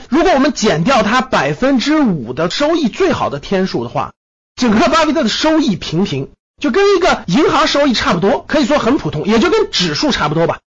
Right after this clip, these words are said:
如果你减掉巴菲特投资生涯当中的百分之十的天数之后，那巴菲特的收益连指数都跑不赢。如果你减掉这百分之二十以后，它就是亏损的。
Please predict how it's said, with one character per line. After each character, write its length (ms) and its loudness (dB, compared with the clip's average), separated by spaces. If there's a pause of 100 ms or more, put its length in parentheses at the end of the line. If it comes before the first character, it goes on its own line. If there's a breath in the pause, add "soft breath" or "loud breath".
(380)
如 120 2
果 120 4
你 120 4
减 280 0
掉 100 4
巴 220 2
菲 140 2
特 180 2
投 240 -2
资 260 -2
生 220 -2
涯 160 0
当 180 2
中 140 2
的 80 0
百 180 0
分 120 2
之 100 0
十 380 -2
的 100 2
天 260 0
数 140 0
之 100 -2
后， 180 2
那 80 2
巴 200 2
菲 80 2
特 120 2
的 80 0
收 200 0
益 100 2
连 380 0
指 160 -2
数 180 0
都 80 2
跑 160 -4
不 80 -6
赢。 220 -8 (720)
如 100 -2
果 80 2
你 60 2
减 160 2
掉 80 2
这 100 2
百 100 2
分 100 4
之 40 2
二 160 4
十 140 -2
以 60 2
后， 100 2
它 140 0
就 80 0
是 80 -2
亏 180 -2
损 160 -6
的。 120 -10